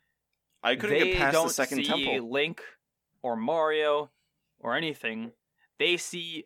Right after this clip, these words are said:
Speaker 2: a person that they control, which is them, because they superimpose themselves onto the character. And only later on in life do they start to appreciate the icons and the mascots.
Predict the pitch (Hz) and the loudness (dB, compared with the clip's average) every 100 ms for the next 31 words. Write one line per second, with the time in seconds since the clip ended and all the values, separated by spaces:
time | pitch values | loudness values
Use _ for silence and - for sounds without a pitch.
0 | - - - 208 240 226 185 165 - 190 | -8 -8 -2 0 2 0 -4 -2 -2 -2
1 | 175 147 123 113 120 117 123 127 110 113 | -4 -6 0 0 0 -2 -4 -4 -6 -2
2 | 139 127 151 123 120 123 113 113 110 - | 0 0 -4 -10 -8 -8 -8 -8 -8 -8
3 | 151 120 - 170 165 135 - 110 110 110 | -6 -4 -2 -2 -2 -6 -6 -6 -6 -8
4 | 101 - 110 104 113 113 - _ _ _ | -10 -8 -8 -6 -8 -10 -10 _ _ _
5 | _ _ _ _ _ _ _ 151 165 165 | _ _ _ _ _ _ _ -2 -2 -4
6 | _ - 160 190 208 202 170 175 160 156 | _ -20 -2 0 0 -2 0 0 2 2
7 | 147 131 113 139 120 131 120 131 113 139 | 0 -2 -2 -2 -4 -2 -4 -4 -6 -4
8 | 131 131 120 117 117 120 123 123 120 113 | -4 -4 -4 -2 0 -2 -2 -4 -4 -6
9 | 113 113 113 - 107 107 - - | -6 -6 -8 -10 -10 -12 -16 -20